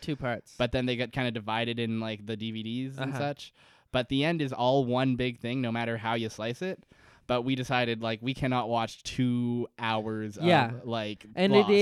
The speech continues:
Speaker 1: is, um, I mean, chronologically, and it's, it is
Speaker 2: Mm-hmm.
Speaker 1: considered episodes sixteen and seventeen.
Speaker 2: Exactly. Or is it seventeen and eighteen? Doesn't matter that
Speaker 1: Might
Speaker 2: much.
Speaker 1: be.
Speaker 2: Um, <laughs> it's fine. Um,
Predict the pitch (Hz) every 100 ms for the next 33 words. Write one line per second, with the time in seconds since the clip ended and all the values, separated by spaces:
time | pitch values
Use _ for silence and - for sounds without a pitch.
0 | 214 208 208 180 185 185 185 180 175 170
1 | 170 165 160 - 160 156 156 160 156 143
2 | 139 147 - 131 123 117 113 113 110 104
3 | - 123 - - 127 131 127 104 87 123
4 | - 123 117 113 110 117 - 110 104 -
5 | 127 117 - 117 113 90 110 104 - 98
6 | 90 95 - 123 127 123 113 104 90 120
7 | 139 131 131 127 117 107 92 - - 92
8 | - - - - - _ _ _ - 131
9 | 156 127 101 92 131 95 92 151 180 185
10 | 131 110 113 113 117 120 151 185 160 160
11 | 139 110 95 - - - 127 113 123 127
12 | 127 127 123 120 110